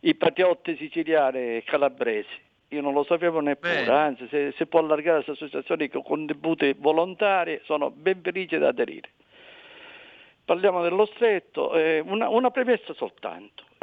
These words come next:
Speaker 1: I cinesi hanno
Speaker 2: Mm.
Speaker 1: fatto trentatré chilometri di, di ponte su Shanghai, credo che sia,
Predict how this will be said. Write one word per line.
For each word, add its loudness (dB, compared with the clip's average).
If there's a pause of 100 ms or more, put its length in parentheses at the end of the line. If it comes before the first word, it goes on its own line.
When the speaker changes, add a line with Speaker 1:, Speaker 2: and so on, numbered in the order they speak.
(100)
Speaker 1:
I -8
cinesi 0
hanno 0
Speaker 2:
Mm. -4
Speaker 1:
fatto 0
trentatré 0 (500)
chilometri 0
di, -8
di -2
ponte -2
su -16 (680)
Shanghai, -4
credo -12
che -8
sia, -2